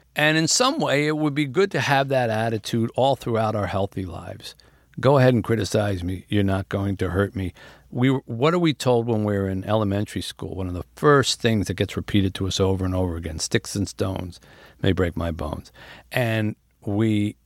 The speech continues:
repeat that when we're in first grade or second grade over and over and over. Our parents tell it to us over and over. And then at some point, isn't it interesting, Lisa, that somehow we go away from the "sticks and stones may break my bones" and we focus on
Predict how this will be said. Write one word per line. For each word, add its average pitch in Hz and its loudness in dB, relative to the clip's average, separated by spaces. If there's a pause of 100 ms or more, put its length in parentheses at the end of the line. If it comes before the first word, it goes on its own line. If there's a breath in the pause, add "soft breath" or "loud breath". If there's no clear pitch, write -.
repeat 123 -4
that 104 2
when 107 0
we're 98 0
in 92 -2
first - -2
grade 104 2
or 95 -2
second 104 -4
grade 101 -6 (280)
over 147 0
and 139 0
over 135 0
and 127 -2
over. 127 0
Our 82 -4
parents 151 -6
tell 127 -2
it 120 -6
to 135 -4
us 120 -4
over 120 -2
and 139 -4
over. 131 0
And 120 0
then 180 2
at 202 0
some - -4
point, 113 2
isn't 175 2
it 220 2
interesting, 110 -2
Lisa, 98 -2 (440 soft breath)
that 151 2
somehow 156 -2 (540)
we 160 -2
go 190 0
away 175 2
from 175 -2
the 135 2
"sticks - -2
and 139 -2
stones 135 -2
may 120 -2
break 120 -2
my 120 -2
bones" 117 2
and 123 2
we 120 2
focus 156 0
on 123 0